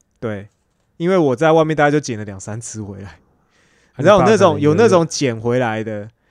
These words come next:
Speaker 1: 然后他还在想找主人的，<laughs> 然后门一开他又跑不见，就冲走了。他也是那种，
Speaker 2: 干，你是，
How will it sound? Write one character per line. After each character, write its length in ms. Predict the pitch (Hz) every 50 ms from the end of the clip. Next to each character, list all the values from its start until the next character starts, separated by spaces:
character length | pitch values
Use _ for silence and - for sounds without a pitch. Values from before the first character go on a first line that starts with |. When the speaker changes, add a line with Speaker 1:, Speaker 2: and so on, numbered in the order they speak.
| _ _ _
Speaker 1:
然 140 | - 139 143
后 80 | 175 180
他 140 | 180 185
还 80 | 196 160
在 100 | 147 185
想 220 | 175 - 143 123
找 220 | 117 - 117 117 131
主 260 | 123 - 123 104 95
人 100 | 95 90 92 95 98
的， 560 | 101 107 - _ _ _ _ - - 190 165 -
<laughs> 40 | -
然 180 | 151 151 165
后 260 | 196 226 220 214 190 165 - 165 - _ - - - 180 - 165 -
门 200 | 165 175 165 185
一 60 | 233
开 160 | 214 170 202
他 140 | 196 190 190
又 100 | 190 202
跑 220 | 180 - 151 135 127
不 120 | 113 127
见， 240 | 127 - 165 156 135
就 120 | 135 165
冲 200 | 151 156 147 147
走 220 | 143 - 127 101 101
了。 140 | 98 107
他 180 | 123 147 214 240
也 60 | 208
是 120 | 170 277 254
那 120 | 220 220
种， 140 | 214 175 165
Speaker 2:
干， 20 | -
你 20 |
是， 260 | 160 - 254 254 226